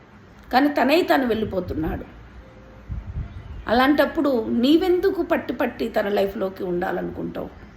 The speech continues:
ఉం? ఉండాల్సిన అవసరం లేదు. తనకు పేరు వచ్చింది,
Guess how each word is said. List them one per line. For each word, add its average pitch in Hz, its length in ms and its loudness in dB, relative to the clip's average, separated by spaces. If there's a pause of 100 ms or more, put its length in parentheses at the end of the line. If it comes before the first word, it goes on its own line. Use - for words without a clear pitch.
(580)
ఉం? 269 260 -2 (400)
ఉండాల్సిన 196 460 0
అవసరం 170 400 -2
లేదు. 165 300 -2 (2750)
తనకు 277 180 2
పేరు 262 260 6
వచ్చింది, 196 520 0